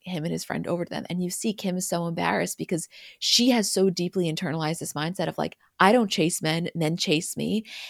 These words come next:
And even the fact that Carla would go and make conversation with these guys to bring them over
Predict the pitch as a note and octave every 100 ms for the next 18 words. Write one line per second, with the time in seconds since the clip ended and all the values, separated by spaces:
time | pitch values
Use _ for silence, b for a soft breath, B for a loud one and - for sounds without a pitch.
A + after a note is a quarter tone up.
0 | B G3+ G#3 A3 B3+ B3+ G#3+ F#3 F#3+ F#3
1 | E3+ D3+ F3+ E3+ - D#3 D#3+ D3+ D3+ -
2 | F3+ C#3+ F3 - F3+ D#3 - D#3+ - C#3+
3 | F#3 D#3+ C#3+ E3 E3 D#3+ D3 D3+ F3